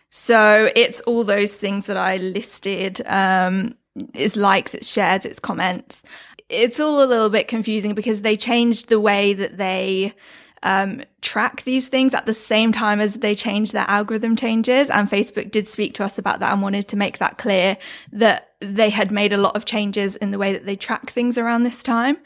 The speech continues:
So it is very difficult once you start crunching the numbers to truly get a clear picture of what's going on.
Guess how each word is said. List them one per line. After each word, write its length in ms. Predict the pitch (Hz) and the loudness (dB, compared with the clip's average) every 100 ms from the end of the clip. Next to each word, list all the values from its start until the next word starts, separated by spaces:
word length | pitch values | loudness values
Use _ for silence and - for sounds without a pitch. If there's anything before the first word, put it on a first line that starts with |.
| - - | -14 -20
So 320 | - - 220 208 | -4 2 4 4
it 300 | 220 - - - | 0 -2 -8 -6
is 380 | 285 302 269 - | 0 2 0 -4
very 480 | 226 220 269 254 240 | -4 2 4 4 4
difficult 540 | 233 233 220 220 208 | 2 0 -4 -4 -4
once 260 | 202 208 220 | -4 -6 -6
you 60 | 226 | -2
start 260 | 208 - | 0 0
crunching 340 | - 214 226 202 | -2 -4 -4 -4
the 80 | |
numbers 340 | 202 196 196 233 | -4 -4 -4 -6
to 120 | - | -8
truly 540 | 190 - 226 214 208 202 | -8 -6 0 2 2 2
get 200 | 208 - | 0 0
a 80 | |
clear 260 | 208 214 202 | -2 -2 -4
picture 340 | - - - | -4 -6 -4
of 100 | 196 | -4
what's 220 | 233 - - | -4 -6 -2
going 280 | 196 202 | 0 0
on. 220 | 196 208 | 0 0